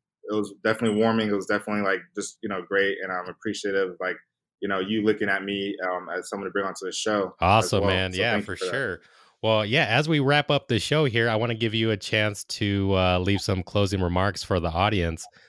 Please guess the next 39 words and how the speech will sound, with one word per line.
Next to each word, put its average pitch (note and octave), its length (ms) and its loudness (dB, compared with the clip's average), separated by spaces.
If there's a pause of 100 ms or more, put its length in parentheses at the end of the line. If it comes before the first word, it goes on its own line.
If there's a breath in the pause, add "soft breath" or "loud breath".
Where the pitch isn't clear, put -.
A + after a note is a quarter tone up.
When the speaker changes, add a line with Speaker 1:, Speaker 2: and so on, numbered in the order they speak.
Speaker 2:
So - 160 2
I'll F#2 80 6
let G2 180 2
you G2+ 80 0
take G2 220 0
it F#2 80 2
away. G#2 400 2
Speaker 1:
One B2 200 4
thing C3+ 140 6
that, B2+ 160 6
um, A2+ 180 6
you A2+ 80 2
guys A2+ 200 4
see B2 80 2
if G#2+ 60 2
you G#2+ 60 0
guys G#2 120 4
start G2+ 200 -2
following G#2+ 320 0
me G2+ 140 -4
is G2+ 220 -6
that, G2 260 0
uh, F#2 220 -2 (680)
I'm, G2 300 -2 (420)
I'm A2+ 180 0
really A#2+ 400 6
into A2 380 0
this G2+ 220 -2
game. G#2+ 320 0
I'm G2 100 -6
really G#2 200 4
passionate G2+ 440 -2
about G#2 220 2
it, G#2+ 260 2
and F#2+ 260 -20 (120)
that's G#2+ 200 -4
why G2+ 360 4
I'm, G2 180 -2
like, F#2+ 140 -6